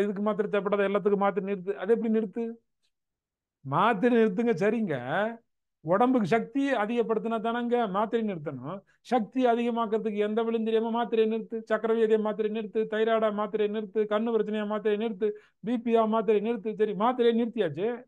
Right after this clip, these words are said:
உடம்புக்கு சக்தி எங்கேருந்து வரும், சத்து எங்கேருந்து வரும்? மாத்திரை போடுறதுனாலயாவது கண்ட்ரோல்ல வச்சுக்கிட்டு இருக்கீங்க. இப்ப மாத்திரையை நிறுத்திட்டீங்க சரி, அப்ப நல்ல சக்தி கிடைக்கிறதுக்கு நல்ல ஊட்டச்சத்து மிகுந்த உணவுகள் எதுவென்று தரமாக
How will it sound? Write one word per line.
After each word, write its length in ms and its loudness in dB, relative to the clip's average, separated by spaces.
உடம்புக்கு 480 4
சக்தி 260 0
எங்கேருந்து 300 0
வரும், 180 -2
சத்து 260 -4
எங்கேருந்து 320 -4
வரும்? 180 -14
மாத்திரை 380 4
போடுறதுனாலயாவது 840 2
கண்ட்ரோல்ல 400 -2
வச்சுக்கிட்டு 320 -6
இருக்கீங்க. 320 -12
இப்ப 140 -14
மாத்திரையை 460 2
நிறுத்திட்டீங்க 460 0
சரி, 260 -2
அப்ப 180 -10
நல்ல 320 4
சக்தி 300 -2
கிடைக்கிறதுக்கு 560 0
நல்ல 160 0
ஊட்டச்சத்து 560 -2
மிகுந்த 280 0
உணவுகள் 440 0
எதுவென்று 420 0
தரமாக 540 0